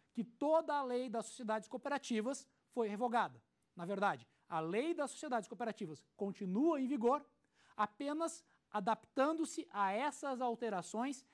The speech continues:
realizadas no Código Civil. Dessa forma, então,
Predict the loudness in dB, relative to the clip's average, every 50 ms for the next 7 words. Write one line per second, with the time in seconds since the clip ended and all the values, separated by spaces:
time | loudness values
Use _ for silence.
0 | _ _ _ -4 -2 -2 0 0 -2 -2 0 2 4 4 2 2 -2 -6 -10 -12
1 | _ _ _ _ -2 2 2 2 2 0 -2 -4 -2 -4 -8 -12 -8 0 2 2
2 | 2 2 0 -8 _ _ _ _ _ _ _ _ _ -2 0 0 2 2 0 -2
3 | -2 0 2 4 4 4 4 2 -2 -2 0 0 0 0 -2